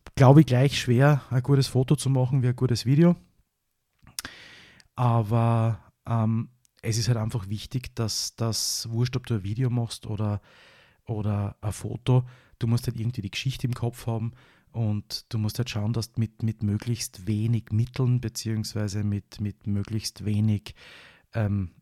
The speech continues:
Aufwand, sag ich jetzt einmal, oder möglichst kurzer Zeit im Video halt ein Maximum an, an, äh, erinnerungswürdigen Momenten schaffst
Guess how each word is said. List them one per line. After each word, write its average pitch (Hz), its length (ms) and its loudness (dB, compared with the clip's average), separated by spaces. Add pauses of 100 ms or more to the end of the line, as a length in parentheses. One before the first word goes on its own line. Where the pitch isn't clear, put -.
(160)
Aufwand, 117 540 0
sag 113 120 -2
ich 113 100 -4
jetzt - 200 -8
einmal, 113 360 0
oder 101 420 -4 (100)
möglichst 107 460 -2
kurzer 117 360 -2
Zeit 107 380 -6
im 95 140 -6
Video 110 280 2 (520)
halt - 200 -2
ein 113 100 0
Maximum 110 640 -2
an, 104 420 -2
an, 98 480 -4 (280)
äh, 107 280 -2 (360)
erinnerungswürdigen 113 1400 2
Momenten 104 540 2
schaffst - 480 -2